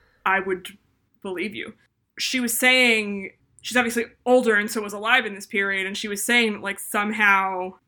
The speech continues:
she was like, women were just different back then. Like, there was just a different kind of thing, and that the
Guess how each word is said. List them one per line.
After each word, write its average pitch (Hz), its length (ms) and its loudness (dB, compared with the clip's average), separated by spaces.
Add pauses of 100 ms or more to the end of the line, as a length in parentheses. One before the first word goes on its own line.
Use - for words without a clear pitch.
(120)
she - 120 -4
was 214 120 -2
like, 220 220 0
women 226 260 4
were 262 100 2
just 254 160 -4
different 214 340 -2 (220)
back 240 280 0
then. 208 260 6
Like, 254 180 0
there 247 100 -2
was 233 120 -2
just 247 200 -4
a 220 40 0
different 247 440 0 (240)
kind 226 340 4
of 233 140 -2
thing, 202 500 2
and 220 280 2
that 214 280 4 (460)
the 220 180 4